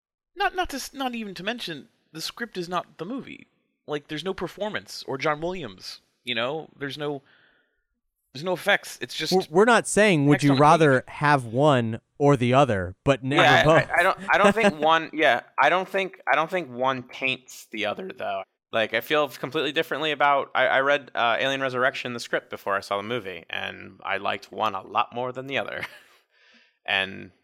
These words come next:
Speaker 3: you know, like, I don't think it affected
Speaker 2: Doug,
Speaker 3: how I felt
Speaker 2: I,
Speaker 3: about the other.
Speaker 2: I admire the purity at which you still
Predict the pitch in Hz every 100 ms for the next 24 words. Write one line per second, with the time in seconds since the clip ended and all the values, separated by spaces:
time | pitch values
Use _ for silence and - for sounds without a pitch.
0 | _ _ - 98 95 98 95 95 - _
1 | _ _ _ _ _ _ _ _ _ _
2 | _ _ _ _ 110 110 113 98 - -
3 | - - - - _ _ _ _ _ _
4 | _ _ - 165 208 - - 156 156 -
5 | - - 156 147 135 127 131 147 175 196
6 | 165 135 - - 151 165 185 180 131 127
7 | 135 - 117 - - 143 147 151 156 151